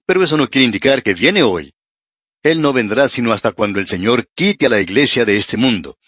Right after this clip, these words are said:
Y tenemos un versículo en la Escritura que nos señala eso, nos prueba eso, como hemos visto en la primera y la segunda epístola del apóstol Pablo a los tesalonicenses. Daniel se muestra preocupado en cuanto a esto y dice, "Entonces tuve deseo de saber la verdad acerca de la cuarta bestia".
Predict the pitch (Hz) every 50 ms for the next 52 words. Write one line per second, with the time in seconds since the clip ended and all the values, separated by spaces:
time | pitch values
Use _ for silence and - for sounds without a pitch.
0 | _ _ _ _ _ _ _ _ _ - 147 - 190 208 220 190 156 - 175 170
1 | 143 123 104 - 156 151 147 139 135 123 113 104 - - - 98 90 - 143 139
2 | 127 - - 120 110 104 - - 110 95 98 143 175 185 160 117 95 87 - -
3 | 92 - _ _ _ 117 113 - - - - - 98 85 - 104 98 95 - -
4 | 127 - - - - 98 98 117 120 113 98 85 107 123 120 - - 113 104 95
5 | - - 92 85 95 117 127 127 120 113 107 95 95 87 - 101 87 113 131 135
6 | 117 101 - - 123 113 - - 113 107 98 92 90 85 - 123 110 - - 92
7 | 78 - - 117 117 107 104 92 92 - - 110 92 - 101 95 95 95 98 120
8 | 165 180 156 - - - - - _ _ _ _ _ _ _ _ _ _ _ -
9 | - - - 127 156 160 170 185 202 190 - - 131 113 135 151 131 - 131 135
10 | - - 123 120 110 - 117 107 - 160 190 196 175 139 110 - 117 110 98 -
11 | 98 92 113 131 - - 110 127 - - 120 104 - - - _ _ _ _ _
12 | _ _ _ _ - 98 90 82 - 113 127 147 135 - 143 135 - - 131 127
13 | 123 120 101 98 - - 131 131 120 113 104 - 107 90 120 165 190 180 160 127
14 | 117 104 101 104 120 131 120 107 - - 131 131 123 127 120 110 104 95 87 -
15 | - 123 117 - - 123 117 156 151 - - - 90 73